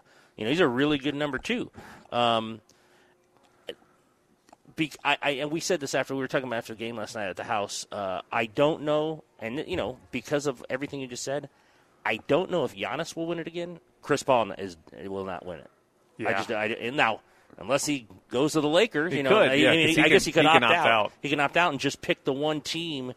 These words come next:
Speaker 1: he believes is the team. But if he stays, I don't think he'll ever have a chance.
Speaker 2: Yeah.
Speaker 1: So he's gotta opt out. But, you know, the odds still are,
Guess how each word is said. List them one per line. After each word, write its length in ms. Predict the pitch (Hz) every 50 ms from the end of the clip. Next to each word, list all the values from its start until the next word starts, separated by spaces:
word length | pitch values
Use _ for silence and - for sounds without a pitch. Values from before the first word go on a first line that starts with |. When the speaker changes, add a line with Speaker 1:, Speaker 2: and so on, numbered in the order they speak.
| _ _ _ _ _ _ _
Speaker 1:
he 220 | - - 156 156
believes 580 | 139 131 131 131 151 156 156 147 135 123 110 -
is 120 | 113 95
the 100 | - 107
team. 480 | 104 - - 226 247 190 131 113 117 131 - _ - - - _ _ _ _ _ _ -
But 220 | 143 131 123 - _ _ _ _ _
if 100 | - 120
he 100 | - 120
stays, 560 | 113 - - - 220 220 185 147 131 127 117
I 80 | 120 117
don't 120 | 120 113 113
think 120 | 127 110 104
he'll 100 | 110 107
ever 140 | 101 92
have 100 | 95 87
a 60 | 87 87
chance. 400 | - - 98 92 107 139 - -
Speaker 2:
Yeah. 120 | 104 - - -
Speaker 1:
So 180 | - - 123 117
he's 180 | 123 135 113
gotta 260 | 107 139 143 147 123 -
opt 260 | - 113 113 - -
out. 140 | 170 147 -
But, 180 | 131 123 -
you 80 | 170 170
know, 80 | 120 104
the 160 | 110 110 113
odds 220 | 123 139 135 -
still 300 | - - - 214 226 160
are, 240 | 113 104 104 123 -